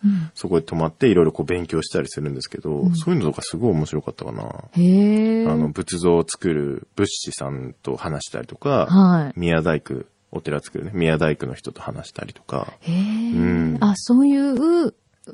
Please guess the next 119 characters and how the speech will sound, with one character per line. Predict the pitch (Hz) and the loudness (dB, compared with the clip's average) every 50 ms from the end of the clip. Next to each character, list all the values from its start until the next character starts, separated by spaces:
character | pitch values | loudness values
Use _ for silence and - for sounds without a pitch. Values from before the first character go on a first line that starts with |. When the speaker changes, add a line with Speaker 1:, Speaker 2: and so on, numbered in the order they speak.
| - _ _ | -20 _ _
Speaker 1:
こ | - 202 190 175 | -4 -2 0 0
う、 | |
Speaker 2:
そ | 165 | 0
う | 160 | -2
そ | 165 | -4
う | 151 | -6
そ | - - - | -8 -12 -14
う。 | - | -4
Speaker 1:
研 | - 233 214 208 202 196 | 2 4 6 6 6 4
修 | 190 - - - - 190 185 | 2 -2 -6 -2 -2 -2 -2
機 | - - | -2 -6
関 | - - 170 147 147 | -2 -2 -2 0 -2
み | 143 | -6
た | - | -8
い | 147 | -8
な | - - | -4 -2
の | - | 0
が | 147 143 | 2 2
あ | 185 | 2
る | 170 - | 2 0
ん | - | -2
で | 170 | -4
す | - | -6
か？ | 87 | -4
Speaker 2:
そ | |
う | |
そ | |
う、 | 87 | -4
あ | |
る | 170 160 | -4 -6
ん | - | -8
で | - | -10
す | - - | -12 -8
よ。 | - 170 | 0 4
Speaker 1:
へ | 185 208 214 214 214 220 220 214 | 4 6 6 6 4 2 0 0
ー、 | |
Speaker 2:
う | |
ん。 | 208 196 | -2 -2
Speaker 1:
面 | - 147 | -4 -6
白 | 143 139 247 262 254 254 247 240 | -6 -4 -2 0 0 2 2 0
い。 | |
Speaker 2:
で、 | 220 202 | 0 0
お | 165 180 | -2 0
寺 | - 151 151 160 | 0 2 2 2
と | 160 160 | 0 0
か | - 107 | 0 0
も | 85 76 | -2 0
ね、 | 73 78 76 76 73 71 - - _ _ _ _ _ _ _ _ _ | -2 -4 -4 -4 -6 -8 -12 -16 _ _ _ _ _ _ _ _ _
な | 90 | -12
ん | 85 78 | -10 -10
か | 80 | -10
こ | - - - | -14 -14 -12
う、 | - | -10
例 | 95 - | -2 2
え | 101 | 2
ば | 87 76 | 2 2
五 | - 85 80 | 2 0 0
重 | 85 98 101 101 98 95 | 4 4 4 6 4 4
塔 | - 101 85 | 4 2 2
を | 76 | 2
こ | - - | 0 -6
う | - | -10
建 | - - | -12 -6
て | - - | 0 2
る | 85 78 | 2 2
と | - - | 2 -4
す | 73 - - | -8 -8 -8
る | 71 | -8
じ | 67 - | -8 -10
ゃ | 60 | -12
な | 60 - | -12 -14
い | |
で | - - | -14 -16
す | - - | -20 -16
か。 | - - - | -12 0 2
Speaker 1:
う | 202 | 4
ん。 | 190 175 165 160 - _ _ _ | 4 4 2 -2 -6 _ _ _
Speaker 2:
で、 | 120 104 | -2 0
ま | 98 87 78 73 | 2 2 2 2
あ、 | 73 | 2
方 | - 110 107 104 | 4 4 4 6
角 | 98 98 98 - 95 | 4 2 0 -2 -2
が | 90 92 90 | 0 0 0
あ | |
る | 82 67 | -2 -4
で | 62 | -8
し | - - | -6 -8
ょ？ | 110 | -8
北 | 110 - - - 71 69 | -8 -8 -10 -10 -8 -8
と | 76 71 | -8 -10
か | - - | -10 -8
南 | 69 71 71 67 60 62 65 - | -8 -8 -8 -8 -10 -10 -12 -12
と | - - | -12 -14
か。 | - - - | -12 -6 2
Speaker 1:
う | - | 4
ん。 | 196 180 165 170 - _ _ - _ _ _ _ | 4 4 4 2 -4 _ _ -20 _ _ _ _
Speaker 2:
そ | - 98 | -12 -12
し | - - | -8 0
た | - 104 | 2 4
ら | 92 85 78 | 4 4 2
こ | - - 78 76 73 73 71 71 69 - | 2 0 0 2 2 2 0 0 -2 -6
う、 | _ _ _ _ _ _ _ _ _ - | _ _ _ _ _ _ _ _ _ -4
ま | 80 | -4
あ、 | |
木 | - - - 139 | -2 0 -2 2
で | 95 80 | 2 4
で | 69 71 | 2 2
き | 71 - - | -2 -4 -6
て | - 71 | -6 -6
る | 67 | -4
じ | 65 65 | -4 -8
ゃ | |
な | 62 62 55 | -8 -10 -10
い | 53 | -10
で | 52 - | -12 -14
す | - - | -18 -12
か。 | - - | 0 4
Speaker 1:
う | 196 | 6
ん。 | 190 - 156 156 | 6 6 4 0